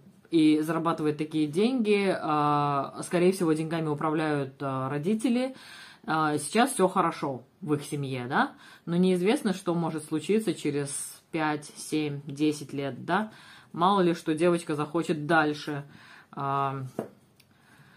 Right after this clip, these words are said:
поэтому вот такая вот дилемма. Я, а, не склоняюсь к тому, что, например, если мы начнём с Мишей снимать тиктоки, то он через, там, год-другой станет, э,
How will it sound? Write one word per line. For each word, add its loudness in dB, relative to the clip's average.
поэтому 6
вот 6
такая 4
вот 4
дилемма. 4
Я, 4
а, 2
не 8
склоняюсь 8
к -12
тому, 6
что, 2
например, 4
если 4
мы 4
начнём 0
с -6
Мишей 2
снимать -2
тиктоки, 0
то 2
он 0
через, 0
там, -2
год-другой 2
станет, -2
э, -4